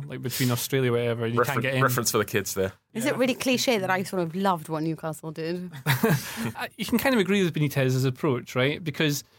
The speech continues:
Speaker 1: I agree with Graham Souness, what he said is that I'd rather maybe lose three nil and have a, a wee bit of a go.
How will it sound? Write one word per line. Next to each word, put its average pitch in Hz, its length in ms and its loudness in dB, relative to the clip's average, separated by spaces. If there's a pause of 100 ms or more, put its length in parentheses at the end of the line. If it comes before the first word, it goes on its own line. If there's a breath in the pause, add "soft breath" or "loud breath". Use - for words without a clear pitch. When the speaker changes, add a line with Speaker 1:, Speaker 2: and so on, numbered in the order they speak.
(320 soft breath)
Speaker 1:
I 165 100 0
agree 170 180 2
with 151 80 2
Graham 147 180 4
Souness, 135 320 4
what 147 100 0
he 135 80 2
said 120 260 2
is 117 100 -2
that 139 280 0
I'd 135 100 -4
rather 139 220 4
maybe 131 200 4
lose 123 240 2
three 131 180 2
nil 120 320 4
and 120 120 2
have 127 160 0
a, 135 200 -2
a 143 40 -2
wee 127 140 2
bit 139 120 -2
of 127 80 -2
a 127 40 2
go. 123 420 2